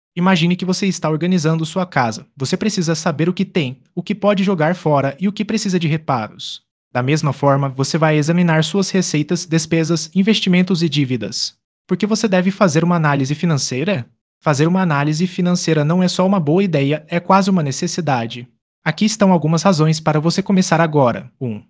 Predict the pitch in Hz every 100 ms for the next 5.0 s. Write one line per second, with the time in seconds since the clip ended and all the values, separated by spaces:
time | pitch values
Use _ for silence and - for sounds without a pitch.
0 | _ _ _ 262 240 165 127 123 - 143
1 | - 175 185 180 147 143 139 165 160 143
2 | 165 214 190 180 - 139 170 151 160 123
3 | 113 - - _ _ - 147 117 - -
4 | _ _ _ 170 196 226 185 131 113 120